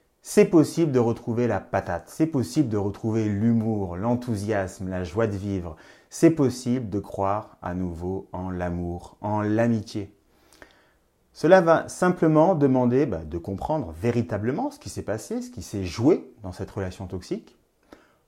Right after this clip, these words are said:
pour en tirer quelques leçons de vie et appliquer des changements, voilà,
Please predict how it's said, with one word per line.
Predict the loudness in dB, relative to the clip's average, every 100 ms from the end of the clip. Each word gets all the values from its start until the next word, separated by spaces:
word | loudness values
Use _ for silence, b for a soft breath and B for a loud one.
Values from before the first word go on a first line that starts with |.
| -8
pour | -2
en | 0 0
tirer | 0 0 0
quelques | -2 -4
leçons | -2 0 -2 -4 -4 -2
de | -4
vie | -4 -6 -6 -10 B B B B
et | 0 0 0
appliquer | -2 -2 -2 0 0
des | 0 2 2
changements, | 2 -4 -4 -6 -8 -10
voilà, | -10 -10 -10